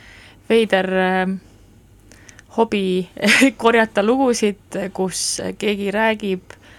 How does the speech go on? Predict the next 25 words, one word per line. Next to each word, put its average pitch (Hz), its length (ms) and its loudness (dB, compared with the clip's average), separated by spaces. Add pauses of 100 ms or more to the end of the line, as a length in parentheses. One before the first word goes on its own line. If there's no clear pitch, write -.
(640)
ja 180 180 -2 (1040)
täna 202 320 0
mõned 185 420 -2
neist 185 400 -6
ka 190 100 -4
siin 185 300 -6
mängitame. 202 600 -2
Esimene 185 340 -6
oli 180 100 -8
Daishi 208 580 -2
Way 214 300 0
to 190 160 -6
Record, 180 640 -2 (100)
mis 185 200 -8
on 196 100 -4
ühe 185 160 -4
albumi 180 480 -2 (240)
ava-, 180 460 -4 (240)
avapala. 180 480 0 (1500)
Ja, 196 220 4 (420)
mm, 185 480 -4 (1040)
me 208 140 -4
teeme 226 280 0 (260)
nagu 233 280 -2
ikka 226 280 -2